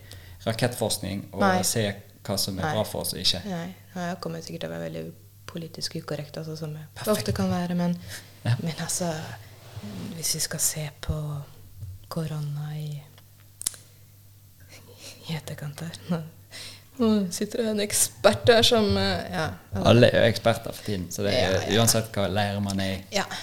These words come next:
Speaker 2: men, eh, men OK, de som sitter og sier dette her om meg akkurat nå, kan også bli liksom bare, ok, nå, la oss tenke litt logisk akkurat nå.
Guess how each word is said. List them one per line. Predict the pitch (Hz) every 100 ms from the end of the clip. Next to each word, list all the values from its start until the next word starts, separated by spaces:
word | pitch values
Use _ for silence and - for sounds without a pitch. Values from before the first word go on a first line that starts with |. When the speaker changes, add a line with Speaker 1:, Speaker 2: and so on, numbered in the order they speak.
| -
Speaker 2:
men, | 247 247 233
eh, | 233 233 226 220
men | 220 226 220
OK, | 220 226 220 220 220
de | 226
som | - 220 214
sitter | 208 208
og | 202
sier | 214
dette | 202 202
her | 202 202
om | 190
meg | 190 190
akkurat | 190 202 202
nå, | 190 190
kan | 190
også | 190 185
bli | 175
liksom | 185 - 175
bare, | 165 -
ok, | 208 - -
nå, | 220 208
la | 190 190
oss | -
tenke | 185 175
litt | 190 202 -
logisk | 170 180 175
akkurat | - - 165
nå. | 143